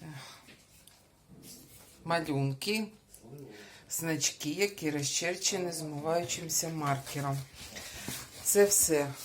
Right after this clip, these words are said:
у воду. Одна умова обов'язково. Вода повинна бути холодною. Якщо вода буде теплою, залишаться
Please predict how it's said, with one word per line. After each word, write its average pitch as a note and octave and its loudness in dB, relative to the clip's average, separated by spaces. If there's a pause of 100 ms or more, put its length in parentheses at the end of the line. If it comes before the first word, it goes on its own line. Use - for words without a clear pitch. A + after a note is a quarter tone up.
(760)
у G3+ 2
воду. D3+ 2 (2000)
Одна D#3 0
умова C#3+ 2
обов'язково. G#3 4 (540)
Вода D#3+ 6
повинна D3+ -2
бути C#3 -4 (560)
холодною. C#3 0 (1400)
Якщо D#3 2
вода D#3+ 6
буде C#3+ -2 (100)
теплою, A3+ 6 (680)
залишаться E3 2